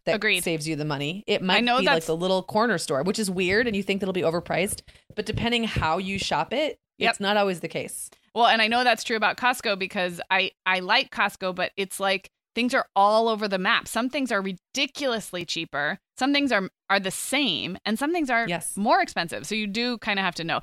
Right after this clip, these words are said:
Speaker 2: There are entire blogs and bloggers devoted to this kind of stuff. Like, I, I've clicked on things before, like, ten things that are not cheaper at Costco, and I'm like,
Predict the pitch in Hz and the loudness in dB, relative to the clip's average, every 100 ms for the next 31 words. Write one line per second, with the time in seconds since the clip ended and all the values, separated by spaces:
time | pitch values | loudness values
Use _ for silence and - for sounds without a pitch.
0 | - - 320 427 320 233 - 196 196 190 | -6 -4 2 4 4 2 2 4 4 2
1 | 175 165 185 180 170 165 170 185 - 190 | 2 2 2 -2 0 2 2 -2 -4 -2
2 | 185 190 202 190 196 - 190 196 202 208 | -2 0 -4 -4 -4 -2 -2 -2 0 0
3 | 202 180 - 226 - 220 220 190 _ - | 0 0 4 4 6 4 2 -6 _ -6
4 | 208 185 185 165 170 170 160 165 170 156 | -2 -2 -2 -2 -2 -4 -6 -4 -2 0
5 | 147 156 - - _ - 240 247 233 196 | 0 -2 -8 -20 _ -4 0 0 0 -2
6 | 165 170 185 - 220 196 180 - 208 - | -4 -2 -2 -2 -8 -4 -6 -2 -6 -4
7 | 165 151 156 151 | -6 -4 -4 -6